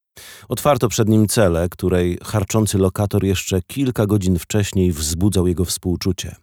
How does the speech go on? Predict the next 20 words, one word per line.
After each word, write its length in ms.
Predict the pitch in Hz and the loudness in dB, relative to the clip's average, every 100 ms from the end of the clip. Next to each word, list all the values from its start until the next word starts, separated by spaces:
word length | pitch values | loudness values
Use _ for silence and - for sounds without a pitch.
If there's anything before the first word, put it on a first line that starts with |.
| _ _ _ _ _ | _ _ _ _ _
W 140 | 90 | -6
zmasakrowanym 760 | 87 117 107 117 120 120 131 107 | -2 -2 -2 -2 -2 0 2 0
ciele 520 | - 123 92 85 107 107 _ | 0 0 0 -2 -6 -10 _
Afgańczyk 540 | 107 101 117 120 110 | -2 2 0 0 -2
rozpoznał 580 | 104 101 - 107 101 98 | -2 -2 -2 0 0 0
swojego 400 | - 101 101 101 | -2 -2 0 0
dawnego 420 | 90 98 110 104 | 0 0 0 0
przyjaciela, 680 | 92 - 110 - 87 60 57 - _ - | -2 -2 -2 -2 -4 -4 -10 -14 _ -2
Rafika. 580 | 95 98 113 - - - _ _ _ _ _ _ - - - | -2 0 -4 -8 -14 -14 _ _ _ _ _ _ -20 -20 -2
Mężczyzna 600 | 117 131 - 202 160 120 | 2 2 0 0 2 2
lata 260 | 113 123 | 2 0
temu 260 | 104 120 107 | -2 0 2
był 180 | 95 101 | 2 2
razem 340 | 104 101 101 | 2 2 0
z 100 | 92 | -2
Isadem 540 | - 131 - 110 101 104 | -4 -6 -4 -2 2 2
na 100 | 107 | 0
urodzinach 640 | 117 107 98 107 85 80 | -2 -2 0 0 0 -6
u 120 | 107 | -8
Wołkowa. 640 | 92 98 90 107 76 - | -2 -2 0 -4 -4 -10